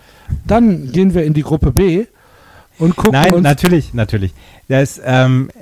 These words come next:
Speaker 2: also, wenn die deutsche Mannschaft morgen gewinnt, wird, wird sie Zweiter und, ähm, würde dann einen Sieg mitnehmen aus den, äh, Spielen gegen die Niederlande und die Tschechen. Weil man nimmt die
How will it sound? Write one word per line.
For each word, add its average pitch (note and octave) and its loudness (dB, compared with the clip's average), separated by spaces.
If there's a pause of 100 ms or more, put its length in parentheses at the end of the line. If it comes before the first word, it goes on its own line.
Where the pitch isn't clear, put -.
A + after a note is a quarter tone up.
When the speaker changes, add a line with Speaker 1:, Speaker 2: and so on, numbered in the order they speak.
(120)
Speaker 2:
also, A2+ 0 (360)
wenn D#3 0
die C#3 0
deutsche C#3+ 0
Mannschaft C#3 0
morgen B2 0
gewinnt, B2 0
wird, A2 -2
wird A2+ -2
sie G#2 -4
Zweiter C#3 -2
und, A2+ -4
ähm, G#2+ -2
würde C3 0
dann C3 2
einen C3 0
Sieg B2 -4
mitnehmen A#2+ 0
aus A2+ -4
den, A2+ 0 (300)
äh, A2+ 0
Spielen B2+ 0
gegen A#2 0
die G#2 -2
Niederlande A2 0
und A2 -2
die A#2 0
Tschechen. F#2+ -4
Weil A#2+ 0
man C3 2
nimmt C#3+ 0
die C#3+ 2